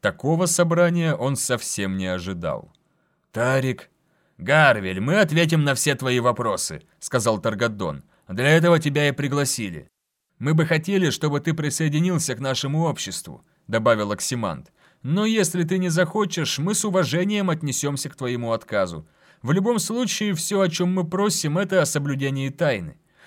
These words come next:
Не говори никому за пределами помещения о том, что здесь происходит,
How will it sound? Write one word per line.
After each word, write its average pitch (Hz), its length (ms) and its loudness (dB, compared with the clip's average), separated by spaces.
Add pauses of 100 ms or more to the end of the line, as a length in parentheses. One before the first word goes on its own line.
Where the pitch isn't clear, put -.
(140)
Не 135 140 2
говори 170 460 4
никому 190 400 2
за 180 140 2
пределами 165 500 2
помещения 151 720 0
о 139 140 0
том, 190 320 -2
что 160 160 -4
здесь 143 180 -4
происходит, 113 760 -4